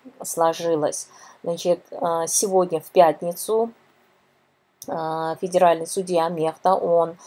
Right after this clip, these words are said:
а, временно запретил администрации Трампа применять свой визовый запрет к иностранным гражданам, которые выиграли D V лотерею двадцать двадцать, посчитав, что отказ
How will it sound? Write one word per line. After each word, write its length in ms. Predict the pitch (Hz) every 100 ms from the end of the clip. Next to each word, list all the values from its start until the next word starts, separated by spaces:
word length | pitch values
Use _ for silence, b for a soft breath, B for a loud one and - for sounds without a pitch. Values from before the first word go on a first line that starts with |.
| B B B -
а, 200 | 165 165
временно 480 | 170 208 202 180
запретил 480 | 160 160 180 180 180
администрации 680 | 175 175 165 - 170 156 170
Трампа 440 | - 165 151 185
применять 580 | 202 - 170 165 170 165
свой 380 | - 156 160 160
визовый 480 | 180 175 175 160 156
запрет 440 | 175 175 170 165 -
к 60 |
иностранным 580 | 170 160 - 160 156 170
гражданам, 560 | 190 185 165 175 202 247 B B B
которые 480 | 156 156 202 226 214
выиграли 680 | 170 196 202 196 185 180 180 _
D 320 | - 151 170 165
V 160 | 190
лотерею 640 | 196 160 160 156 165 180 170 _
двадцать 500 | 160 160 160 170 170
двадцать, 520 | 170 156 151 - 151
посчитав, 600 | - 160 - 180 190 202 208
что 400 | - - 160 -
отказ 680 | 180 180 - 185 165 - -